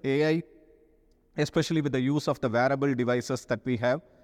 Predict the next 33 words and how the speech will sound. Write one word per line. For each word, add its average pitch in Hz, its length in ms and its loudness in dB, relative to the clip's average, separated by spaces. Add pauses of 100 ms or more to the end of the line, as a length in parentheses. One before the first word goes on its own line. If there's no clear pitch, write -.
(120)
integration 170 580 2
of 156 240 -4
A 143 280 0
I 147 40 0
can 131 240 -2
help 131 280 -2
us 151 140 -2
to 139 120 0
understand 135 560 0
the 127 60 2
patterns 156 540 0
of - 240 -4 (140)
sleep 139 400 0
disorders 131 540 0
in 117 200 0
patients 113 500 -2 (340)
and 135 180 2
even 143 300 2
their 135 200 2
routine 147 480 0
sleep - 480 -2
hygiene. 127 540 0 (500)
And 147 480 2 (300)
another 165 300 2
utility 151 420 2
of 143 180 -2
A 131 120 -4 (100)
I 139 60 0 (100)
in 127 80 0
the 123 80 -2
sleep 147 380 -4
practice 139 480 -2 (180)
is 143 240 -2